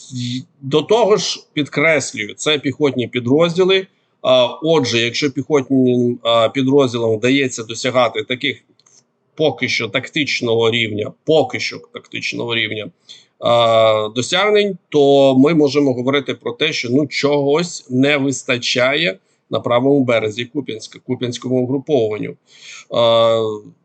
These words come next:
багато підіймається питань щодо переглядання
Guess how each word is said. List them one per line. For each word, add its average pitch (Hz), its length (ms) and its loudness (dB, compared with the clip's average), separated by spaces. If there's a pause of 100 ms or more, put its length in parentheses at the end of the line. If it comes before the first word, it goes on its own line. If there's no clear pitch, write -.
(140)
багато 135 760 2
підіймається 131 640 0
питань 123 460 -2
щодо 120 760 0
переглядання 120 1040 -2